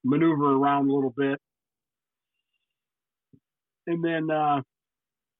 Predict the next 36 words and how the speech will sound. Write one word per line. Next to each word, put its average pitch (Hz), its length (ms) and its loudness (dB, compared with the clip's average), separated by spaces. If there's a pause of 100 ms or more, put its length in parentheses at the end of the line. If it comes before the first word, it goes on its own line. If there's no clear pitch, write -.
(1400)
then 180 220 -6
maybe 196 260 -2
have 180 220 -4
time 185 220 -2
enough 175 260 -2
for 165 120 -2
a 147 60 -6
cup 180 200 -4
of 139 80 -12
coffee 170 380 0
and 156 120 -2
a 139 40 -8 (100)
snack 170 340 -2
before 160 380 -6
shooting 185 360 -6
time 151 340 -6
comes. 170 320 -6 (1700)
And 156 260 -2
then 175 200 -2
we 175 240 2
just 175 160 -6 (600)
play 196 160 2
a 185 40 2
waiting 196 360 0
game. 107 300 -6 (380)
See 165 140 -2
which 170 340 -4
birds 170 380 0
like 165 240 -2
to 151 140 -8
come 175 180 -2
and 147 280 -2 (380)
say 180 120 0
hello 160 360 0
or 131 360 -2 (1080)
which 170 180 -4